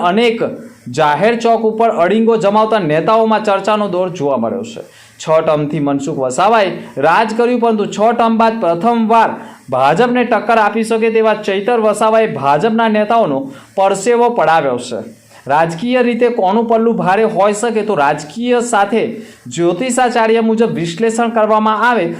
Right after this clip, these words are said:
તો ચૈતર વસાવાને રાજયોગ હોવાનું માનવામાં આવે છે. સાથે ચૈતર વસાવા વિધાનસભા પણ જંગી મતોથી જીત મેળવી લોકસભામાં ઝંપલાવ્યું છે અને લોકસભામાં ઉમેદવારી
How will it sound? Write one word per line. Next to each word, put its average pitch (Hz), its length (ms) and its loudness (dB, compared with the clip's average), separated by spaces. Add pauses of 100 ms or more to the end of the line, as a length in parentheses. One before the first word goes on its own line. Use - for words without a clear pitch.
(140)
તો 175 220 -4
ચૈતર 214 320 2
વસાવાને 233 480 2 (160)
રાજયોગ 208 640 0
હોવાનું 226 340 2
માનવામાં 156 460 0
આવે 113 220 -4
છે. - 100 -10 (400)
સાથે 208 360 0
ચૈતર 196 360 0
વસાવા 226 420 2
વિધાનસભા 220 720 2
પણ 226 240 0 (380)
જંગી 175 340 0
મતોથી 226 420 2 (120)
જીત 220 240 -2
મેળવી 233 260 2
લોકસભામાં 214 760 0
ઝંપલાવ્યું 143 600 -2
છે 95 80 -12 (400)
અને 135 160 -4
લોકસભામાં 233 720 2
ઉમેદવારી 226 380 2